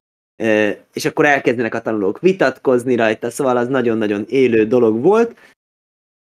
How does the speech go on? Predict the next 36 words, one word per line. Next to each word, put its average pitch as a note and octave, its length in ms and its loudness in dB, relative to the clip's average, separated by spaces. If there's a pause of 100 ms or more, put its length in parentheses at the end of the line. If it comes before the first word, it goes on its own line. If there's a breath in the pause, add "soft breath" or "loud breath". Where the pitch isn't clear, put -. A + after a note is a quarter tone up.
(100)
és, E3+ 180 4
és F3 160 0
akkor D#3 200 0
az-, D3 160 0
akkor, C#3 240 -6
akkor C3+ 220 0
azt B2+ 140 -2
is A2 120 -6
lehetett, F#2 260 -4
a A#2 60 -6 (120)
Talmud B2+ 340 0
az G#2+ 140 2
ez. G2 180 -4
A A2+ 80 -4
Talmud C#3 400 2
az A#2+ 100 4
azt C3+ 220 0
jelenti, D3 280 2
hogy A#2 140 2 (460 soft breath)
megyünk C3 300 0
végig B2 280 2
a G#2+ 60 0
Misnán, A#2+ 640 0 (520)
fogjuk A#2 200 0
a A2 100 -2
Misnát, C#3 560 0 (720)
nézzük, B2+ 280 2
hogy A#2+ 140 2
milyen A2+ 200 0
viták E3 380 2
vannak A#2+ 300 0
rajta, A2 280 -2
miket A2+ 340 -2
hallottunk D#3 540 2
még A#2+ 200 2
róla, G2+ 420 2